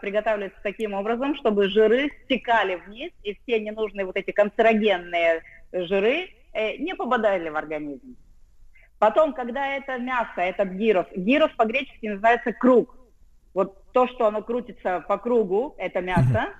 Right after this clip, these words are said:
Speaker 1: это и есть, э, объяснение этому названию гирос. Эм, то, что он сочетается потом с теми же самыми дзадзики,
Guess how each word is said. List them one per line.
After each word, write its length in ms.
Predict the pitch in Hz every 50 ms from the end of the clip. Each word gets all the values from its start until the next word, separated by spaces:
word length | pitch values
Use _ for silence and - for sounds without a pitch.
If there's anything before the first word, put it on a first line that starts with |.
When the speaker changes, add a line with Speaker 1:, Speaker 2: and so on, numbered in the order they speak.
| - - - - -
Speaker 1:
это 220 | - 247 247 262
и 180 | 254 226 208 196
есть, 340 | 180 202 226 240 233 - -
э, 480 | 220 220 214 202 196 190 185 180 175
объяснение 560 | 180 180 180 175 196 196 - 233 226 220 202 190
этому 220 | 185 - 190 190
названию 500 | 185 185 185 180 180 180 180 180 175 170 175
гирос. 320 | 170 175 170 - 151 - - - - - - - - - - - - -
Эм, 1000 | - 180 175 175 175 175 175 170 170 170 170 170 170 170 170 170 170 170 170 170 170 175 175 170 -
то, 120 | 254 285
что 160 | - - 285
он 100 | 269 262 -
сочетается 600 | 269 247 - - - 254 240 233 226 - - 196
потом 340 | 220 214 220 233 214 196
с 80 | 196 -
теми 220 | 226 220 220 208
же 120 | 196 190 180 -
самыми 320 | 220 202 202 196 196 185
дзадзики, 840 | 170 202 202 196 175 190 220 214 196 151 - - 170 160 160 147 135